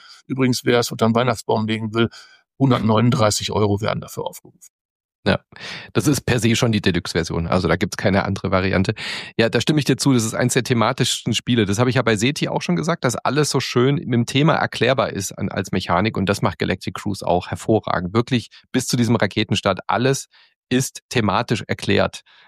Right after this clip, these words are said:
Speaker 2: Ja, mit dem Anwerben der Leute und so weiter. Und auch die Karten haben alle immer ein passendes Thema dazu. Und, äh, man, man fühlt sich nie wie bei einem abstrakten Worker-Placement.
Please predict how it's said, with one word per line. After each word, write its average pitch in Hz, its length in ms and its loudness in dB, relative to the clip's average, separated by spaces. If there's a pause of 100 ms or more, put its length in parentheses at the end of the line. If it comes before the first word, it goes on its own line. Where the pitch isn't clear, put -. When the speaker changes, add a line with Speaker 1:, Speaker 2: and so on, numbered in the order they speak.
(180)
Speaker 2:
Ja, 113 280 2
mit 117 240 0
dem 110 300 4
Anwerben 107 520 2
der 104 100 4
Leute 92 440 2
und 98 140 -4
so 90 140 -2
weiter. 90 520 0
Und 101 220 0
auch - 180 2
die 113 140 -6
Karten 92 640 0 (280)
haben 101 160 -2
alle 110 220 0
immer 107 220 2
ein 92 120 0
passendes 95 360 -4
Thema 90 280 -2
dazu. - 420 -6 (340)
Und, 95 320 0
äh, 95 160 -2
man, 95 320 2
man 110 160 2
fühlt 151 260 0
sich - 180 0
nie 127 260 4
wie 117 140 4
bei 110 140 0
einem 104 360 2 (440)
abstrakten - 560 -4
Worker-Placement. 92 800 -2